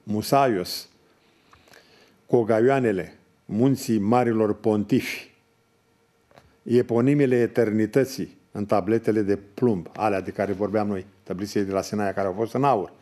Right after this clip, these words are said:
după aia au fost trase în plumb, că aurul l-au folosit regii să facă Palatul Peleș.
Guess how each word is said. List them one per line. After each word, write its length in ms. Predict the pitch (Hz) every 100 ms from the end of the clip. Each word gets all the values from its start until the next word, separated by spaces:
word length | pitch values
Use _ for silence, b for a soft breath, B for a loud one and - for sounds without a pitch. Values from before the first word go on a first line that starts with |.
| b
după 140 | b 113
aia 60 |
au 60 | 110
fost 200 | - 110
trase 260 | 107 95 95
în 60 |
plumb, 260 | 87 120 127
că 80 | 120
aurul 280 | 120 123
l-au 120 | 120 113
folosit 460 | 120 117 - 110 - b b
regii 280 | 120 117 104
să 140 | -
facă 280 | 113 113 -
Palatul 720 | 110 110 107 - 104 101 101 - _ _ _ _ _ - 165 101 -
Peleș. 360 | - 95 73 -